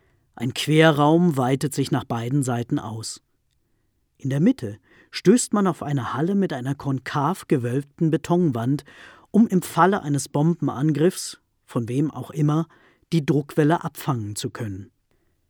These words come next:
Daneben befinden sich die drei Lagerräume, jeweils mit zwei Stahltüren hintereinander versehen. Alle sind bedeckt von einer dicken,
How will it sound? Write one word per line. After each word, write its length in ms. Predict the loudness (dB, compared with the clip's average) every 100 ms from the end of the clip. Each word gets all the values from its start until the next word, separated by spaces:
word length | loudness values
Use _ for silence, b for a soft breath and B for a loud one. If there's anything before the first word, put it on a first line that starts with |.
| _ _ -6
Daneben 580 | -4 0 2 4 4 4
befinden 500 | 2 4 4 2 2
sich 220 | 0 0
die 140 | -4
drei 280 | 0 2 4
Lagerräume, 880 | 4 2 2 0 0 0 2 2 0 b b b b
jeweils 540 | -2 0 4 2 2 0
mit 160 | -2
zwei 320 | -4 -4 -2 -2
Stahltüren 720 | -2 0 0 0 2 4 4
hintereinander 680 | 2 0 -2 0 0 0 0
versehen. 580 | 0 -2 -2 -6 -10 _ _ _ _ _ _ _ _
Alle 320 | -2 4 4
sind 220 | 4 2 0
bedeckt 420 | -2 -4 -6 -8
von 200 | -4 -2
einer 220 | -4 -8
dicken, 500 | -6 -6 -2 -2